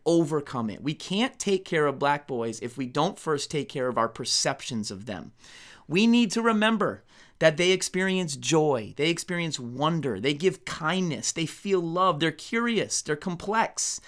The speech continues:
and they have dreams just like all other kids, right? So we need to work at this. We need to work at our internal notions of black boys and make sure that we have positive and optimistic thoughts about them.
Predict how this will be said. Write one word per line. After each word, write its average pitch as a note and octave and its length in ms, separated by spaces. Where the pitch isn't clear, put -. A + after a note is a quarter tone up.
and E3 140
they F#3+ 60
have G3+ 240
dreams G#3 340
just A3 160
like G3+ 180
all E3+ 280
other D3+ 260
kids, C#3+ 420
right? E3+ 280
So D#3+ 160
we D#3+ 160
need G#3+ 160
to F#3 100
work D3 400
at A#2+ 160
this. - 300
We D3+ 80
need D#3+ 160
to D3+ 80
work E3 320
at D3+ 60
our C3+ 140
internal F3+ 520
notions D#3 480
of B2+ 100
black C3 300
boys G#2 400
and D#3 140
make G3+ 160
sure G3+ 220
that D#3+ 260
we A#3+ 300
have B2+ 400
positive F3+ 760
and B2 120
optimistic D3+ 760
thoughts - 580
about B2+ 440
them. F2+ 240